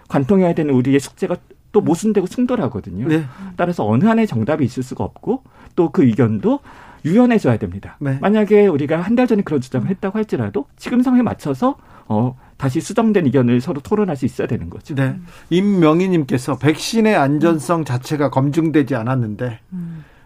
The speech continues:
Speaker 2: 의료 전문가들인
Speaker 3: 음.
Speaker 2: 들 명확한 기준이 없을 텐데
Speaker 3: 음.
Speaker 2: 누굴 믿고 기본권마저 침해받아야 할까요?" 이렇게
Speaker 3: 음.
Speaker 2: 물어봅니다.
Speaker 3: 음. 백신의 안전성에 대해서는 어차피 이게 좀 설득이 안 될 거라는 건 저도 알고 있는데,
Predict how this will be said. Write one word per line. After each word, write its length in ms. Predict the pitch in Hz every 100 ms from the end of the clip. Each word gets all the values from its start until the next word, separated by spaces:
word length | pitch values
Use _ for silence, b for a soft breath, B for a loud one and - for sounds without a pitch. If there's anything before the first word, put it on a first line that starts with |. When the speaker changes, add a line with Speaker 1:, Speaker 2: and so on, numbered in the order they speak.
| 170
Speaker 2:
의료 320 | 170 185 190
전문가들인 1000 | 156 156 165 165 156 143 147 156 156 110 -
Speaker 3:
음. 220 | 196 170 156 B B B _ _ _ - 170
Speaker 2:
들 400 | 185 175 139 127 -
명확한 420 | 147 190 208 196 170
기준이 320 | 165 160 165
없을 340 | 151 - 214
텐데 500 | 160 151 131 165 - - 190
Speaker 3:
음. 140 | 180
Speaker 2:
누굴 360 | 143 185 254 247
믿고 340 | 214 202 170
기본권마저 920 | - 147 170 165 170 147 139 135 127 123
침해받아야 680 | - 202 180 131 135 139 123
할까요?" 320 | 135 131 123
이렇게 260 | 131 - 120
Speaker 3:
음. 40 |
Speaker 2:
물어봅니다. 420 | 107 104 95 180
Speaker 3:
음. 240 | 160 160 160 B B B B B B B -
백신의 260 | 185 262 160
안전성에 540 | 185 262 311 285 262
대해서는 640 | 208 180 190 190 214 220 175
어차피 320 | 175 302 277
이게 200 | 202 240
좀 120 | 208
설득이 300 | 196 339 403
안 140 | 285 175
될 120 | 247
거라는 300 | 254 247 214
건 120 | 208
저도 180 | 214 202
알고 200 | 196 185
있는데, 640 | 226 214 214 208 262 220